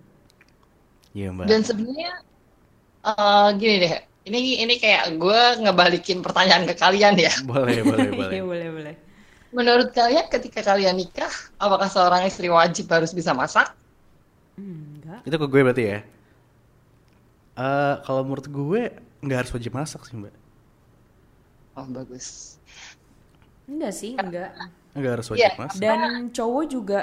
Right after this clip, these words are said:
Speaker 3: mesti bisa cuci piring, cuci baju, masak. Dan maksud gue kayak kalau
Speaker 2: Harus
Speaker 3: d-,
Speaker 2: bisa ya?
Speaker 3: Iya, k-, maksudnya nggak, nggak, nggak, nggak ter-,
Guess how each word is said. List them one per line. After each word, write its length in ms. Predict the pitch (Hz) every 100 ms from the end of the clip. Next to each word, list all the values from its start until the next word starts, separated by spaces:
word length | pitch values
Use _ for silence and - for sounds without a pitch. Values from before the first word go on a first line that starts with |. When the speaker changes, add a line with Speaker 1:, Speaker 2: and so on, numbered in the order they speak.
| -
Speaker 3:
mesti 440 | 196 196 - - 190
bisa 320 | 185 185 180
cuci 240 | 180 185
piring, 480 | 185 269 269 262 254
cuci 220 | 196 185
baju, 360 | 190 240 208 233 - _ _ -
masak. 380 | 185 190 254 - _ _
Dan 540 | 190 180 196 196 196
maksud 260 | 196 202 190
gue 300 | 185 254 302
kayak 340 | 220 202 190 - - _ _ _ _ _
kalau 260 | - 180
Speaker 2:
Harus 80 | 196
Speaker 3:
d-, 80 | 180
Speaker 2:
bisa 160 | 170 170
ya? 140 | 160 135 -
Speaker 3:
Iya, 240 | 302 262 262
k-, 180 | -
maksudnya 460 | - 220 220 233 330 349 - -
nggak, 260 | 226 233 226
nggak, 160 | 220 214
nggak, 220 | 214 202 -
nggak 320 | 202 196 190 185 -
ter-, 600 | - 202 196 196 196 190